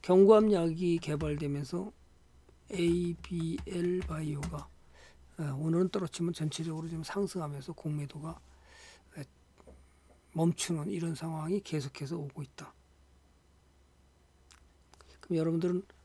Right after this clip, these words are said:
어떻게 이걸 잘 들고 갈 것이냐, 어떤 종목을, 공매도 타켓이 너무 심한 종목들을, 어, 함부로 매수하지 말고요. 기관 외국인이 꾸준히 매수하고 있는지를 들여다봐요.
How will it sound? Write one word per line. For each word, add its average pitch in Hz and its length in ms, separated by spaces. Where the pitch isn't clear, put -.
어떻게 180 440
이걸 170 320
잘 160 260
들고 175 280
갈 156 120
것이냐, 147 640
어떤 196 340
종목을, 170 480
공매도 190 460
타켓이 190 360
너무 147 280
심한 151 440
종목들을, 151 1040
어, 147 300
함부로 190 380
매수하지 175 460
말고요. 151 580
기관 202 420
외국인이 170 600
꾸준히 247 440
매수하고 170 540
있는지를 170 480
들여다봐요. 160 880